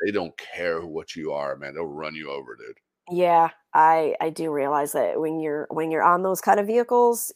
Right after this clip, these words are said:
Speaker 2: y-, you have to be extra cautious. I see
Speaker 1: Yeah.
Speaker 2: people that take risks that I think it's so dumb, but there is a joy in riding open air like that. It's similar to a skateboard, right?
Speaker 1: Yeah.
Speaker 2: It's that,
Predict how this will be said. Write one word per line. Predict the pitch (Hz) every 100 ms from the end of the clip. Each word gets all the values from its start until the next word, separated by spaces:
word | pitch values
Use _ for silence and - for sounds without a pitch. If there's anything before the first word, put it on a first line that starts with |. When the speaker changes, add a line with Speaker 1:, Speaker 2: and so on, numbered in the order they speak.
| -
Speaker 2:
y-, | 165 170 - _ _ _ _ _ _ _ -
you | 151 175 208 202
have | 196 -
to | 151
be | 156 -
extra | 160 - - 131
cautious. | - 127 107 - - - _ _
I | - -
see | -
Speaker 1:
Yeah. | 214
Speaker 2:
people | 220 175 156
that | 147
take | - 170 -
risks | 156 151 -
that | 156 117
I | - 143 -
think | 160 151
it's | 107 -
so | - 120
dumb, | - 160 143 117 _ _ _ _ -
but | 185
there | 220 220
is | 269
a | 233
joy | 156 202 185 185 175 175 170 _ _ _
in | 175 175 175 160 156 - _ _
riding | 170 160 160 160 156 151 143 147 _ _ _ _ _ _
open | 175 165 156 -
air | 165 175
like | 156 - -
that. | 147 - - -
It's | 269 -
similar | 494 587 539 427
to | 440
a | - 440 587 214
skateboard, | 139 - _ _ _ -
right? | 180 247
Speaker 1:
Yeah. | 339
Speaker 2:
It's | 262
that, | 302 -